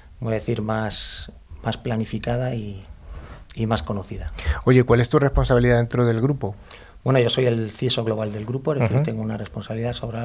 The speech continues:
Speaker 1: eh, global sobre todo lo que tiene que ver con la seguridad de la información, la ciberseguridad, seguridad técnica, seguridad lógica, como, como, como queráis llamarlo, ¿no?
Speaker 2: ¿En los seis mercados?
Speaker 1: Sí.
Speaker 2: O sea, que viajas.
Speaker 1: Viajo, viajo.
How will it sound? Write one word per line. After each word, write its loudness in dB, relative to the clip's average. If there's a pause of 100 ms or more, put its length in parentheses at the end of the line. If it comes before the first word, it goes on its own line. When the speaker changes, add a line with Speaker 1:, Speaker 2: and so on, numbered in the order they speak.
Speaker 1:
eh, -6
global -4
sobre -6 (500)
todo 2
lo 0
que -2
tiene -2
que -2
ver -2
con -6
la -8
seguridad -8
de -6
la -8
información, -4
la -4
ciberseguridad, -6 (600)
seguridad -8
técnica, 0
seguridad -6
lógica, -4
como, -4
como, -6
como -10
queráis -8
llamarlo, -8
¿no? -6
Speaker 2:
¿En -2
los 2
seis 4
mercados? 2 (400)
Speaker 1:
Sí. 0 (160)
Speaker 2:
O -16
sea, -2
que 2
viajas. 2 (300)
Speaker 1:
Viajo, 2
viajo. -2